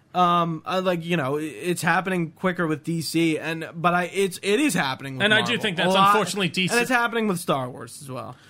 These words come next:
Speaker 2: Well, it's funny. I feel like Star Wars is almost back on the upswing now in a weird way of, like, with
Speaker 1: Eh,
Speaker 2: Andor
Speaker 1: I think there
Speaker 2: and
Speaker 1: are people who dislike
Speaker 2: Oh,
Speaker 1: Ahsoka.
Speaker 2: oh, for sure. But I think o-, overwhelmingly, I'm seeing, like,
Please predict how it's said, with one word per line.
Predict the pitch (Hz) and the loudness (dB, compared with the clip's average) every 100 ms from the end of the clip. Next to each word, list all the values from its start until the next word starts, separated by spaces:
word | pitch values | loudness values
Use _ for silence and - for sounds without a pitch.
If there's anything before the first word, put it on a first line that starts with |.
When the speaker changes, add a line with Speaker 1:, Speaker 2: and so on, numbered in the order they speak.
| - - | -20 -6
Speaker 2:
Well, | 196 214 | -2 0
it's | 202 | -2
funny. | 247 196 | -2 -2
I | 160 | -2
feel | 269 | -2
like | 160 | -6
Star | - 170 | -2 0
Wars | 160 139 | 0 -2
is | 135 | -2
almost | 143 127 | -4 -2
back | 147 131 | -2 -2
on | 135 | -4
the | 127 127 - _ _ _ | -6 -10 -16 _ _ _
upswing | 170 175 - 143 131 | -2 -2 -4 -2 -2
now | 123 123 | -2 -2
in | 120 | -4
a | 123 | -4
weird | 127 127 | -4 -4
way | 131 127 | -2 -4
of, | 120 | -4
like, | 131 123 - _ - | -6 -6 -10 _ -8
with | 160 | -2
Speaker 1:
Eh, | 277 | 4
Speaker 2:
Andor | 320 320 285 180 | 4 6 4 4
Speaker 1:
I | 180 302 | 4 4
think | 349 | 4
there | 320 | 6
Speaker 2:
and | 254 | 4
Speaker 1:
are | 226 | 2
people | 220 190 | 0 0
who | 175 185 170 | 0 0 0
dislike | 135 170 160 151 302 262 | 0 -2 0 2 4 4
Speaker 2:
Oh, | |
Speaker 1:
Ahsoka. | 190 131 127 131 127 269 | 0 -4 -6 -6 -6 0
Speaker 2:
oh, | 262 190 | 0 2
for | 202 | -2
sure. | - 208 143 | 2 2 2
But | 127 156 | 0 0
I | 160 | 0
think | 160 156 | 0 0
o-, | 151 160 - _ _ | 0 -2 -6 _ _
overwhelmingly, | 220 208 175 160 165 160 156 143 139 131 123 - _ | 2 2 4 2 2 0 0 0 -2 -2 -4 -8 _
I'm | 151 143 | -6 -4
seeing, | - 147 127 123 127 | -4 -6 -6 -6 -6
like, | 120 - | -8 -10